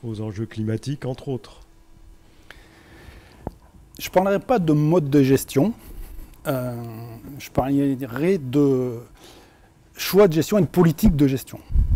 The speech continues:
Speaker 2: Les, les, les, les politiques, je vous, c'est pour ça que j'ai, j'ai introduit le contexte, alors tr-,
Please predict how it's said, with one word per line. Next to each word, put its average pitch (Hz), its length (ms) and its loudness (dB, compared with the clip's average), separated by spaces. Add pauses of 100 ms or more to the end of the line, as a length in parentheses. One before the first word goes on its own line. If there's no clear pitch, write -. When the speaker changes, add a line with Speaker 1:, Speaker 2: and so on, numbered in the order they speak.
(440)
Speaker 2:
Les, 127 220 0
les, 120 120 -4
les, 117 140 -6
les 113 200 -12
politiques, 127 460 0
je - 60 -8
vous, 139 120 -2
c'est 143 220 -8
pour 160 120 -8
ça 233 120 2
que - 60 -4
j'ai, 151 120 -6
j'ai 131 120 -4
introduit 151 340 2
le 165 60 2
contexte, 143 580 0
alors 98 160 -12
tr-, - 160 -18